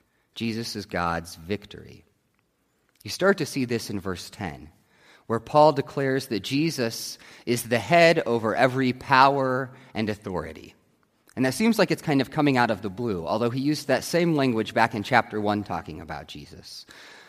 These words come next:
Let's talk about it for a minute before we think about what it means. That, that powers and authorities, some people take that to mean that Paul's talking about sort of political and social powers in the world, that Jesus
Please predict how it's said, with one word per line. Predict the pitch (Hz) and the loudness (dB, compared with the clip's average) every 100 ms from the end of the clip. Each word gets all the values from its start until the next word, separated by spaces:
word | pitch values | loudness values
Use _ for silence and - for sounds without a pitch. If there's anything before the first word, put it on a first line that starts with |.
| _ _ _ - | _ _ _ -18
Let's | 131 | 0
talk | - 185 165 | 8 8 10
about | 127 110 | 6 6
it | |
for | - 110 | 2 -4
a | |
minute | 98 92 - | -2 -4 -6
before | 95 - 104 | -10 -6 -6
we | |
think | 98 110 | -4 -6
about | 92 92 | -4 -4
what | 87 | -4
it | 82 | -6
means. | 82 80 92 - - - _ _ _ - | -8 -8 -10 -12 -16 -20 _ _ _ -4
That, | 120 110 123 | 0 2 2
that | 117 - | -2 -4
powers | - 151 156 160 156 - | 0 6 6 6 2 0
and | 117 | -6
authorities, | 104 123 120 92 87 - | -4 -2 0 0 -2 -4
some | 139 143 | -2 -2
people | - 151 - 113 104 104 - _ _ _ _ - - | -2 -6 -4 -2 -2 -6 -20 _ _ _ _ -16 -2
take | 135 139 | 0 4
that | 120 | 4
to | 123 | 4
mean | 117 110 | 0 0
that | 113 | 0
Paul's | 110 - | -2 0
talking | 107 113 | -2 0
about | 101 - | -2 -2
sort | - 98 | -4 -6
of | 92 - | -6 -10
political | 120 127 120 - 107 101 | -6 0 0 0 -2 -2
and | 92 | -4
social | - 123 117 110 90 | -4 -2 -2 -4 -8
powers | 85 82 - - - | -8 -10 -12 -16 -14
in | 85 | -12
the | 80 | -12
world, | 76 - 78 - - - | -14 -14 -18 -20 -20 -10
that | - 98 | -6 -4
Jesus | 113 120 107 110 - - | 0 0 0 -2 -4 -12